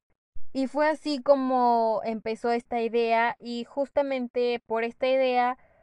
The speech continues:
eh, muchos de los edificios que eran demasiado llamativos ya no encajaban, y fue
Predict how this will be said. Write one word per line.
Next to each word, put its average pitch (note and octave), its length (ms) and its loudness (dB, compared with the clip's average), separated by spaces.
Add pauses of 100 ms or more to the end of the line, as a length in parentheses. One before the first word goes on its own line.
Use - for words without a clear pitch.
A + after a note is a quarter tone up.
(140)
eh, G#3+ 340 -6
muchos A3 340 -8
de G#3+ 140 -8
los G3+ 200 -6 (320)
edificios A3 720 -8
que G3 580 -6
eran G#3+ 180 -2
demasiado G#3 380 -6
llamativos G#3+ 800 -8
ya A3 160 -4
no A3+ 80 -6
encajaban, A#3 840 0
y G#3+ 200 -12
fue A3 560 -6